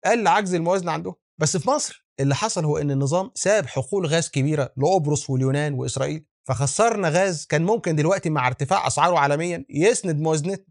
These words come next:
وقفل مصانع كبيرة كتيرة. عشان كده ما حلتناش حاجة تقريبًا نصدرها إلا شوية فاكهة، وحتى دول في دول كتير بقت ترفض تستوردهم من مصر بسبب مشاكل في المواصفات،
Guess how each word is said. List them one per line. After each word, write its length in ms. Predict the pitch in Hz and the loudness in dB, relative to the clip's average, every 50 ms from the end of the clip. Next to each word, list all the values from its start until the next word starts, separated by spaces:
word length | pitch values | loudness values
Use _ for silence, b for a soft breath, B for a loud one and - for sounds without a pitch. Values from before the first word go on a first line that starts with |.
| _ - | _ -2
وقفل 300 | - 160 196 254 240 240 208 | 0 4 4 4 4 4 2
مصانع 320 | 185 165 - 220 220 190 | 0 2 2 2 0 0
كبيرة 300 | - - 170 180 196 - - _ | 0 0 -2 -2 -2 -6 -6 _
كتيرة. 420 | - 190 - 262 277 240 214 _ _ _ _ _ - | -6 -4 -2 -2 -2 -2 -6 _ _ _ _ _ -6
عشان 220 | 185 - 214 214 | -2 -2 -2 0
كده 240 | - 262 247 220 - | 2 0 0 0 -2
ما 120 | 165 175 | 0 -2
حلتناش 420 | - - 180 180 170 208 240 240 - | 0 2 0 0 0 -2 -4 -4 2
حاجة 200 | - 220 214 185 | 2 2 2 4
تقريبًا 340 | 151 160 165 190 202 196 | 0 0 0 0 0 0
نصدرها 500 | 185 170 - 170 165 170 202 208 202 196 - - | 0 0 0 0 -2 0 -2 -4 -4 -6 -8 -6
إلا 120 | 175 175 | -4 -4
شوية 180 | 151 - 196 180 | -2 -2 -2 -2
فاكهة، 240 | - 170 156 - - _ _ _ _ - | -2 -4 -6 -6 -8 _ _ _ _ -6
وحتى 320 | 135 - 208 226 - 202 | -4 2 2 2 2 4
دول 260 | 196 226 254 240 - _ _ _ _ - | 2 2 2 0 -6 _ _ _ _ -2
في 100 | 226 240 | 0 4
دول 200 | 262 269 247 180 | 4 4 4 2
كتير 260 | - 180 160 247 233 | -2 -2 -2 0 0
بقت 220 | 196 196 175 - | 2 0 0 2
ترفض 220 | 247 233 - 180 151 | 2 0 0 -2 -4
تستوردهم 480 | - 151 - 175 180 202 214 196 180 170 | -4 -2 0 0 0 2 2 0 0 0
من 80 | 160 | 0
مصر 260 | 170 202 208 - 180 | 0 -2 -2 -2 -4
بسبب 320 | 151 - 196 202 190 180 175 | -4 -2 0 0 0 0 -2
مشاكل 380 | 165 156 - 208 202 - 165 | -6 -4 -2 -2 -2 -2 -2
في 60 | 131 143 | -4 -2
المواصفات، 540 | 143 139 135 123 - - 143 - - _ | -2 -2 -2 -2 -4 -6 -10 -12 -12 _